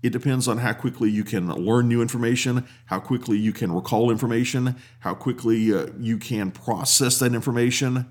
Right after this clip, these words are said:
how quickly you can make associations between different types of information. It depends on how quickly you can type. I remember after passing my first C C I A lab, I thought that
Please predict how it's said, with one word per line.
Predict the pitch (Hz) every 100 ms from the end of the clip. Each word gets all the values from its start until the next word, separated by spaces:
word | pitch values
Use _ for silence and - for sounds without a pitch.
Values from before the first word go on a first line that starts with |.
| _ _ _ _
how | 127
quickly | 131 143 131
you | 123
can | 123
make | 120 131
associations | - 127 120 110 123 - 127
between | - 107 127
different | 113 123 87
types | 113 -
of | 123
information. | 123 127 127 131 143 131 - - - -
It | -
depends | 311 233 196
on | 190
how | 196
quickly | 196 214 185
you | 160
can | 160 127
type. | - - - - - - _ -
I |
remember | 165 175 165
after | 147 -
passing | 151 147 143
my | 123 120
first | 143 151 143 - -
C | 156
C | 143 123
I |
A | 127
lab, | 113 131 151 120 131 - -
I | -
thought | 127 131 131
that | 113